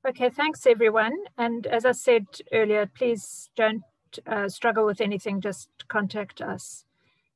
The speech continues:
for help. And good luck <laughs> to all of you. Cheers.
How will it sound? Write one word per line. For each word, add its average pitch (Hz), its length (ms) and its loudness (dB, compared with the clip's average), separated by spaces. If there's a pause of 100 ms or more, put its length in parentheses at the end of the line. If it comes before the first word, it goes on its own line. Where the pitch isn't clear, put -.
(120)
for 220 140 -6
help. 190 380 -10 (1500)
And 220 140 -6
good 240 160 -2
luck - 280 -6 (200)
<laughs> - 220 -18
to 233 140 -4
all 208 180 -2
of 190 80 -6
you. 196 100 -4 (580)
Cheers. - 440 -12